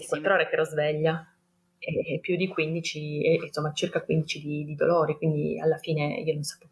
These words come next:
più, non, non potevo più stare in nessuna posizione, né sdraiata, né in piedi, né seduta, non, non ce la facevo veramente più,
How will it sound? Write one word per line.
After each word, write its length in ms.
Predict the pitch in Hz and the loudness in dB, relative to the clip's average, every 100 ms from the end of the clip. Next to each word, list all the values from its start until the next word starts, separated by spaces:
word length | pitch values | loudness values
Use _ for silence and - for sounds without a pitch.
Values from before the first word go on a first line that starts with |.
| _ | _
più, 140 | 160 | 0
non, 100 | 165 | 2
non 180 | 175 180 | 2 -2
potevo 200 | 185 196 | -6 -8
più 100 | - | -8
stare 200 | - 175 | -4 0
in 60 | 170 | 0
nessuna 260 | 165 165 160 | -2 -6 -10
posizione, 440 | 160 151 170 156 | -12 -6 -4 -2
né 100 | 156 | -4
sdraiata, 480 | 151 147 151 151 156 | -2 2 4 2 -2
né 80 | 156 | -8
in 80 | 156 | -2
piedi, 260 | 156 160 | 0 2
né 80 | 160 | 0
seduta, 440 | 160 160 156 160 160 | -2 0 2 2 0
non, 400 | 160 - - - | -4 -10 -14 -12
non 140 | 170 | -6
ce 100 | 156 160 | -4 -4
la 40 | |
facevo 240 | 170 160 | -8 -4
veramente 360 | - 156 156 - | -2 0 -2 -6
più, 200 | - | -4